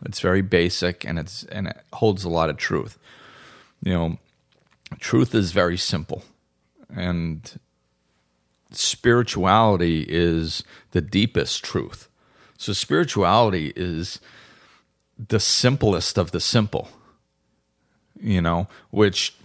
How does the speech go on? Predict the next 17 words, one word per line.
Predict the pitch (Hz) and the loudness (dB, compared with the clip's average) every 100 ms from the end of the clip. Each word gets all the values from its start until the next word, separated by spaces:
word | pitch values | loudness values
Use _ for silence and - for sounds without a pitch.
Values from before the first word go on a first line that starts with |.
| - | 4
<laughs> | - - 123 - | 4 2 2 4
which | - - - - - - - - | 2 -2 -14 -18 -18 -18 -14 0
that's | 113 110 110 - | 6 6 6 2
the | 123 | 4
biggest | 113 95 - | 4 2 -2
problem, | - 95 98 101 92 | 2 2 4 2 0
I | - 90 | -2 -4
think, | - 95 - | -2 -2 -2
with | 85 | -2
us | 76 - | -2 -2
finding | - 85 92 78 | -2 0 -2 -4
it, | - - - | -8 -14 -10
is | 98 | -10
because | - 95 - 87 82 - | -4 -4 0 0 0 0
our | 90 90 | 0 2
mind | 90 87 92 101 90 78 78 - _ _ _ | 4 4 4 4 2 0 -4 -6 _ _ _
thinks, | - - 90 76 - | -4 -2 -2 -4 -8